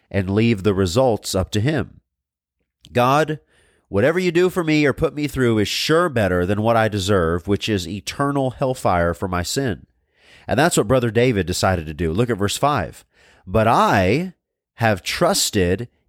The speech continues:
in thy mercy." Now, it doesn't get much more hopeless than what David has already said. But in verse five,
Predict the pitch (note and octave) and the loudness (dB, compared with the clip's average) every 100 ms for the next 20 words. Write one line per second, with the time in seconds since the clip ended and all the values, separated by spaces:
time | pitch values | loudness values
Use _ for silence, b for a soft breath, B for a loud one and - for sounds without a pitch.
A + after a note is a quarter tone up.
0 | - A#2+ A#2 A2+ G#2+ G2+ G#2 C3 F#3+ - | -6 -4 -2 0 0 0 -2 0 0 -2
1 | - D2+ - _ _ _ _ _ _ _ | -8 -10 -14 _ _ _ _ _ _ _
2 | _ A#2 B2 A#2+ - - B2 A#2+ G3 G3+ | _ -2 0 0 -4 -6 -4 0 0 0
3 | A#2+ C3 - A2+ A#2 - - _ - G#2+ | 0 0 0 -2 0 -2 -6 _ -4 0
4 | G#2 F2 A2+ - F2 E2 - - G2 G2 | 0 2 0 0 -4 -6 -6 -4 -2 0
5 | F2 G#2+ A2 G2 F#2 F#2 F#2+ E2+ E2 - | 0 0 2 0 0 0 2 0 -4 -4
6 | E2+ D2+ - _ _ _ b b b b | -4 -6 -12 _ _ _ b b b b
7 | - A#2+ A#2 G3+ G3+ - B2+ G2+ F2+ G#2 | -2 0 2 2 0 2 2 2 2 0
8 | A#2+ | -6